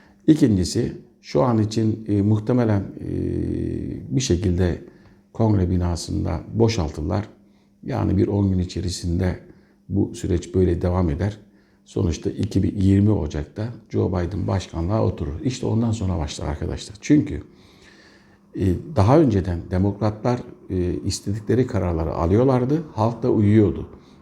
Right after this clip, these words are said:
Bu kez demokratların aldığı aile yapısıyla ilgili, yaşam tarzıyla ilgili, ekonomi demiyorum.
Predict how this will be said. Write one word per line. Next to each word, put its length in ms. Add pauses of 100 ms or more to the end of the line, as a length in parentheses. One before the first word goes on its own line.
(140)
Bu 260
kez 360 (100)
demokratların 680
aldığı 500 (460)
aile 240
yapısıyla 540
ilgili, 460
yaşam 440
tarzıyla 500
ilgili, 480 (480)
ekonomi 500
demiyorum. 440